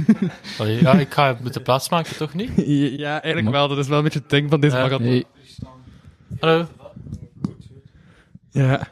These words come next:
Speaker 2: Ook. Ah,
Speaker 3: Dat is ook Emilia.
Speaker 2: Allee, dag Emilia, ik ben Colin.
Speaker 1: Hey.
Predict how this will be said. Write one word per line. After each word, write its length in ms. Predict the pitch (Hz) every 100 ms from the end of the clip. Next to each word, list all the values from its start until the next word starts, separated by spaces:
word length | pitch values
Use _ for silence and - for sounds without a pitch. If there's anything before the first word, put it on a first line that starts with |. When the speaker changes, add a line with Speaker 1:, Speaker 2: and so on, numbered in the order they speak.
| _
Speaker 2:
Ook. 260 | 110 101 - _ - - - _
Ah, 160 | - 104
Speaker 3:
Dat 100 | 104
is 100 | 98
ook 140 | - -
Emilia. 640 | 233 202 185 170 156 147 143 _ _ _ _ _
Speaker 2:
Allee, 200 | - 139 147
dag 180 | - 139
Emilia, 320 | 127 123 135 139
ik 80 | - -
ben 160 | 117
Colin. 240 | 113 120 123
Speaker 1:
Hey. 180 | 120